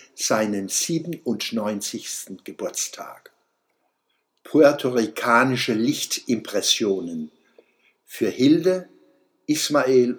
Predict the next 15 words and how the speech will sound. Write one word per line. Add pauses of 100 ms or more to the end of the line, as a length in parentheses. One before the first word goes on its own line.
und
Susanna. (1500)
Der
grüne
Ozean (380)
treibt
endlos
Lämmerherden
ans
Ockerufer. (1600)
Mit
feinen
Säulen
aus
Sonnenlicht